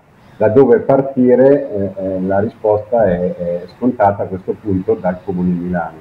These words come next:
per cui abbiamo, ehm, presentato quest'idea a, al, al dottor Malangone, al, al direttore generale del, del Comune di Milano, il quale, eh, ha subito, eh, capito la, la, la,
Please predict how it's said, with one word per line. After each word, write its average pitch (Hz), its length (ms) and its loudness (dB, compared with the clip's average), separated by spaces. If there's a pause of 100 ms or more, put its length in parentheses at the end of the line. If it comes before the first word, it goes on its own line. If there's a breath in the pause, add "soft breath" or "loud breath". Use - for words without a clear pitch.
per 98 160 -8 (100)
cui 98 240 0 (720)
abbiamo, 107 800 2
ehm, 92 800 0
presentato 113 640 0
quest'idea 104 960 0
a, 87 640 -4
al, 85 180 -8 (560)
al 85 80 -12
dottor 98 300 -2
Malangone, 95 760 0
al, 87 200 -10
al 82 220 -6
direttore 95 500 -2
generale 92 580 -2
del, 82 120 -12 (200)
del 85 140 -16 (240)
Comune 87 240 -8
di 92 100 -4
Milano, 101 420 -2
il 131 160 -2
quale, 98 400 2 (720)
eh, 92 460 0
ha 90 560 0 (200)
subito, 98 720 2
eh, 90 60 -12 (340)
capito 101 560 0
la, 85 180 0
la, 82 180 -2
la, 82 200 -8